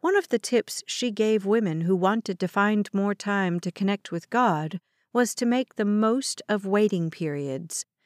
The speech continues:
Recite Bible verses to yourself while you're standing in line at the grocery store. Get a Bible audiobook to listen to while you're in the car. If you find yourself with time to spare and not a whole lot to do,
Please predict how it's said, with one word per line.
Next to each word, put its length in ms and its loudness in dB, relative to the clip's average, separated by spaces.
Recite 420 0
Bible 380 2
verses 440 -2
to 100 -6
yourself 560 -2
while 160 0
you're 160 0
standing 520 0
in 300 0
line 340 0
at 100 -4
the 60 -8
grocery 440 0
store. 440 -4
Get 160 4
a 60 4
Bible 420 2
audiobook 600 2
to 100 -4
listen 380 0
to 240 -4
while 200 0
you're 220 2
in 120 0
the 60 -2
car. 520 -2
If 220 -2
you 80 0
find 320 2
yourself 460 0
with 180 -4
time 360 -2
to 100 -2
spare 480 0
and 320 -2
not 180 2
a 60 2
whole 260 0
lot 280 0
to 120 -4
do, 360 2